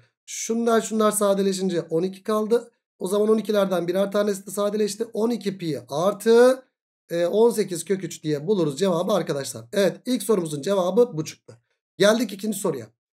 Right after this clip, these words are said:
L S iki bin on iki benzer sorusu. O merkezli çember üzerindeki bir C noktası A'dan B'ye doğru hareket ettirilerek A B C üçgenler oluşturuluyor. Evet, C noktasını hareket ettireceğim. Mesela C noktasını buraya hareket ettirdiğimde şöyle bir üçgen oluşuyor. Şu tarafa doğru hareket ettirdiğimde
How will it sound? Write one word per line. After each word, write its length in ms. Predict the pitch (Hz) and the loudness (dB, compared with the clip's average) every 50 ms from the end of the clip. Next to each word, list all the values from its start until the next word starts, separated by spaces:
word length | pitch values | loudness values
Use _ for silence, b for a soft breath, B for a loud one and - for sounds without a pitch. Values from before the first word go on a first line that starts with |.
| _ _ _ _ _ - | _ _ _ _ _ 2
L 280 | 175 202 220 226 233 233 | 6 8 10 10 10 8
S 180 | - 247 254 | 6 2 0
iki 160 | 240 190 240 | 0 -2 -2
bin 60 | 240 240 | 2 4
on 120 | 247 240 | 4 4
iki 200 | 233 233 247 214 | 4 2 4 4
benzer 320 | 226 220 214 196 214 202 | 6 6 6 6 4 2
sorusu. 340 | 196 196 160 139 120 - 123 | 2 0 -2 -4 -4 -6 -8
O 260 | - - 180 214 240 | -4 0 4 4 4
merkezli 600 | 247 247 220 202 190 196 170 147 127 131 151 - | 4 4 2 2 0 0 -2 -2 -4 -8 -10 -10
çember 340 | - - 160 160 175 196 240 | -6 -4 -2 -2 -2 -2 -2
üzerindeki 520 | 247 226 202 202 185 180 180 185 190 165 160 | -2 -2 0 -2 -2 -2 -4 -6 -6 -2 0
bir 140 | 185 175 | 0 0
C 220 | 151 165 185 202 214 | 0 0 0 2 2
noktası 480 | 226 208 - - 160 147 - - - _ _ _ _ _ _ _ _ | 2 0 0 -4 -6 -6 -6 -10 -16 _ _ _ _ _ _ _ _
A'dan 500 | 151 165 180 190 196 196 214 214 202 180 | -2 0 2 2 2 4 4 2 2 2
B'ye 260 | 180 180 175 156 139 139 | 0 0 0 0 0 0
doğru 220 | 160 185 196 185 | 0 0 0 0
hareket 280 | 185 202 190 196 208 202 | 0 -2 0 0 -2 -2
ettirilerek 420 | 202 - - 214 214 214 220 214 | -2 -6 -4 -4 -2 -2 -2 -2
A 220 | 185 185 196 202 202 | 0 2 2 4 6
B 120 | 214 220 | 4 4
C 80 | 208 240 | 4 2
üçgenler 380 | 240 185 - 226 214 220 240 | -2 -2 -2 -2 0 0 2
oluşturuluyor. 480 | 247 226 214 196 190 208 202 180 160 - - | 2 2 2 2 -2 -4 -2 -2 -2 0 0
Evet, 200 | 202 185 151 - B B B B _ _ | 0 0 0 0 B B B B _ _
C 180 | 185 233 247 | 2 4 4
noktasını 320 | 247 240 240 - 202 226 233 | 4 4 2 0 -4 -2 0
hareket 260 | 226 220 208 214 196 | 2 2 4 4 2
ettireceğim. 420 | 185 190 - 151 127 139 131 123 143 | 0 0 -4 -6 -4 -4 -6 -6 -6
Mesela 360 | 180 175 185 185 170 160 160 | -6 -4 -2 0 0 0 0
C 160 | 156 233 240 | 2 2 4
noktasını 420 | 233 220 - 220 190 196 196 196 208 | 4 2 0 -2 -6 -4 -4 -4 0
buraya 200 | 247 226 214 202 | 2 2 4 4
hareket 220 | 190 190 190 180 | 2 2 0 -2
ettirdiğimde 640 | 170 175 - 180 175 175 185 202 226 240 240 B B B B _ _ | -4 -4 -4 -4 -2 0 2 4 4 4 2 B B B B _ _
şöyle 360 | - - 233 240 233 226 196 | -8 -4 -2 2 4 4 4
bir 60 | 196 | 4
üçgen 260 | 185 - - - 156 | 0 -2 0 -2 -2
oluşuyor. 420 | 143 135 127 120 - - 120 120 - - | -2 -2 -6 -12 -14 -14 -14 -14 -16 -16
Şu 200 | - - - - | -16 -18 -10 -2
tarafa 300 | - 226 220 214 226 208 | 0 0 2 2 2 4
doğru 180 | 220 220 214 220 | 4 4 4 2
hareket 260 | 214 208 196 214 208 | 0 0 0 0 -2
ettirdiğimde 680 | 208 202 - - 202 196 196 202 196 196 208 214 202 | -2 -2 -2 -4 -4 -2 -2 -2 0 0 0 0 -2